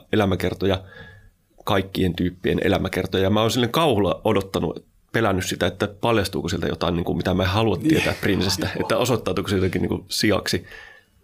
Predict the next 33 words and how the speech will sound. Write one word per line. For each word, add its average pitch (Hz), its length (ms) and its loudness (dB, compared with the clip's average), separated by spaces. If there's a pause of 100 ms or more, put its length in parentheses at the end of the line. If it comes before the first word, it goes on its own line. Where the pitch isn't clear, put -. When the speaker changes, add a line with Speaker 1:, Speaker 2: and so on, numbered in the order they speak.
Speaker 1:
Onneksi 123 320 2
näin 131 120 2
ei 131 80 4
ole, 139 160 0
ei 143 140 4
ole 147 60 0
vielä 143 140 2
käynyt, 98 340 0
mutta 110 240 0
on 143 140 2
tullut 160 180 2
sen 170 160 2
sijaan 139 200 2
hienoja 127 260 4
kirjoja, 113 320 2
jossa - 180 2
ihmiset 110 240 2
on 107 80 2
kertonut 107 400 2
ihan, 117 220 2 (240)
e, 107 120 4 (120)
uudella 107 440 4
avoimuudella 92 800 2 (300)
Princestä. 95 580 2 (140)
Ja 107 240 2
musta 123 240 0
se 185 80 2
on 175 80 4
ollut 123 160 2
pelkästään 98 380 0
hieno 92 280 2
lukea 87 220 -2
niitä, 82 240 0